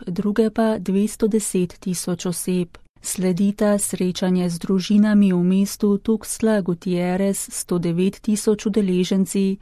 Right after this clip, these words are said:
in sveta maša s staroselskimi skupnostmi v San Cristobalu de las Casas, pri kateri je sodelovalo sto tisoč vernikov. Na stadionu v Moreliji pa se je okoli papeža zbralo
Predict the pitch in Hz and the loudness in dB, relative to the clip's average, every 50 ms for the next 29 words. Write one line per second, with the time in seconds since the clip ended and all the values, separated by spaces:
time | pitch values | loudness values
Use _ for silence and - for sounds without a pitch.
0 | - - 202 196 196 190 - - - 214 220 - 247 233 208 185 180 185 185 - | -2 2 2 4 4 2 0 -2 -2 -2 0 2 2 2 4 2 2 0 -2 -2
1 | - 208 196 196 - - - 180 175 175 170 - - 180 175 175 170 - - 180 | 0 0 0 0 -2 -2 -4 -2 -2 -2 -2 -2 -2 -2 -2 -2 -4 -4 -2 0
2 | 175 175 170 - - - 208 202 - - 214 202 202 - - 214 202 202 202 - | 0 0 0 -2 -2 -2 -2 0 2 2 2 2 0 0 2 2 2 2 2 0
3 | 196 185 - - 208 208 214 226 220 - - 196 196 - - - 190 190 196 185 | -2 -4 -2 -2 0 2 2 2 2 2 0 -2 -2 -2 -4 -4 -2 0 0 2
4 | 196 202 202 196 202 196 196 185 196 196 196 190 185 - - - 180 170 170 170 | 2 2 4 4 4 2 2 0 0 0 0 0 -2 -4 -6 -4 -4 -4 -4 -4
5 | - - 175 170 170 170 - - - - - - - 190 175 - 185 170 - 185 | -4 -4 -2 -2 -2 -4 -4 -8 -10 -10 -10 -8 -6 -4 -4 -2 -4 -4 -2 -2
6 | 180 180 190 185 185 180 175 170 - - 185 170 180 180 175 180 175 165 180 180 | 0 0 2 2 2 0 0 -2 -2 -4 -4 -2 -2 -2 -2 -2 -2 -2 -2 -2
7 | 180 185 185 190 190 190 196 - - - 226 226 214 - - 190 180 - - 190 | 0 0 0 2 0 0 -2 -4 -2 0 2 2 2 0 -2 -2 -2 -2 -2 -4
8 | 185 180 - - 190 170 175 175 180 - 185 175 175 - - 175 175 175 175 170 | -4 -4 -4 -6 -6 -4 -2 -2 -2 0 0 -2 -2 -2 -2 -2 0 0 0 -2
9 | 175 - - - - - - - 196 196 185 185 180 170 - - - 185 175 180 | -4 -6 -12 -20 -20 -4 0 2 2 2 2 0 -2 -4 -6 -6 -6 -4 -4 -4
10 | 180 170 208 202 202 202 202 202 202 202 202 196 190 180 175 175 175 180 190 196 | -2 0 2 2 4 4 4 4 4 4 4 4 2 2 2 0 0 0 0 0
11 | 202 202 208 214 208 208 208 202 208 - 220 208 - - 233 226 226 226 220 196 | 0 2 2 2 2 2 2 0 -2 -4 -6 -6 -2 0 2 2 2 2 2 0
12 | 185 - 202 185 175 180 175 - 190 180 180 175 175 - 202 196 208 208 208 202 | 0 -2 -2 0 0 -2 -2 -2 -4 -2 -2 -2 -2 -2 -2 0 0 0 0 0
13 | 190 190 170 208 196 175 175 175 175 190 190 190 190 | -2 -4 -4 -4 -4 -2 -2 -2 0 0 0 0 -2